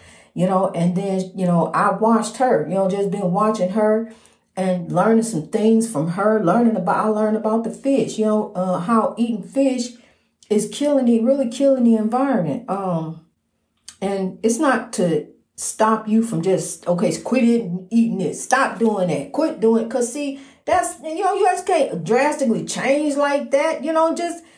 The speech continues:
you know, just cut down on, on the things that you do and try to do a little better. 'Cause see, we on a journey.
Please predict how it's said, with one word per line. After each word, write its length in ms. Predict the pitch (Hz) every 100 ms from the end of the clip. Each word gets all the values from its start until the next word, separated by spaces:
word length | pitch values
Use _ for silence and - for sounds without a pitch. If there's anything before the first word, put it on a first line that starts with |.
| _
you 100 | 269
know, 180 | 330 302
just 300 | 370 370 -
cut 340 | 370 330 -
down 420 | 220 294 330 311
on, 520 | 240 - 226 240 233 -
on 180 | 226
the 80 | 226
things 400 | 185 269 254 240
that 240 | 220 208 170
you 60 |
do 260 | 170 240 277
and 80 | 262
try 220 | 320 285
to 100 | 262
do 160 | 247
a 160 | 285 269
little 220 | 277 285
better. 340 | - 285 269 -
'Cause 260 | 226 220
see, 140 | 302 277
we 180 | 302
on 200 | 311 247
a 100 | 220
journey. 480 | 185 254 285 180 -